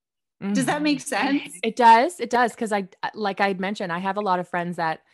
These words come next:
Speaker 2: you know, I would meet up in a group, but they're not necessarily people that I'm gonna call on a regular basis.
Speaker 1: Right. Yeah.
Speaker 2: Yeah.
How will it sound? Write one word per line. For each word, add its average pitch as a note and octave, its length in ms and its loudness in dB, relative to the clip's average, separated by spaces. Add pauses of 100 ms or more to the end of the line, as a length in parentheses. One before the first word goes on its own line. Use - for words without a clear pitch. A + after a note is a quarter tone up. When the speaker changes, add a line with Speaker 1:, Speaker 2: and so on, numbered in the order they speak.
(540)
Speaker 2:
you A3 120 0
know, G#3+ 140 2
I F#3+ 100 0
would F#3 160 -4
meet F#3 320 -4
up F3+ 240 -8
in F#3 100 -10
a E3 60 -18
group, E3+ 460 -12 (440)
but F3 140 -8
they're F#3 100 -2
not F3+ 320 0
necessarily E3 600 -10
people D#3+ 300 -8
that D#3+ 120 -6
I'm D#3 140 -6
gonna D3 160 -10
call F#3 520 -2 (340)
on D#3 100 -6
a - 20 -8
regular D3+ 300 -8
basis. - 580 -12 (960)
Speaker 1:
Right. A#3+ 400 -4 (340)
Yeah. C4+ 360 -4 (680)
Speaker 2:
Yeah. F3+ 240 -10